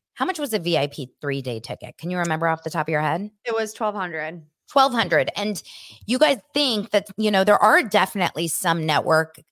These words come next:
Speaker 1: um, you know, reporters or Access Hollywood, E! News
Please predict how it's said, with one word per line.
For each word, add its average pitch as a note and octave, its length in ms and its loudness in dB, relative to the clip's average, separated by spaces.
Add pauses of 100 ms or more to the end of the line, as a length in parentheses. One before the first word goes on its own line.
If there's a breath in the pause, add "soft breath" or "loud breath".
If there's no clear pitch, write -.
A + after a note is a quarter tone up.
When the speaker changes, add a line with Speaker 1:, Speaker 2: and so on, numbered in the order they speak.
Speaker 1:
um, B2 500 -4 (100)
you E3+ 140 -6
know, D#3+ 80 0
reporters D3+ 680 0
or C3+ 560 -2 (280)
Access D3+ 260 -6
Hollywood, E3 480 2
E! F3 180 -4
News E3 380 -2